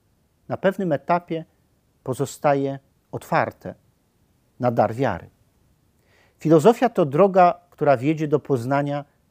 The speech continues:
podstawowych praw do życiu człowieka. Ale filozofia to narzędzie,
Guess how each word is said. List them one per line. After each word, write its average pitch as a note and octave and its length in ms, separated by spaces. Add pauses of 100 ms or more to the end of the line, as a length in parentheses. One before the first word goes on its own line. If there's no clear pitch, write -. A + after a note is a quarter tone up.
podstawowych C#3 680
praw C3+ 320
do C3+ 100
życiu A#2 260
człowieka. B2 560 (1000)
Ale A#2+ 320 (280)
filozofia C3 560
to A#2+ 240 (440)
narzędzie, A#2+ 640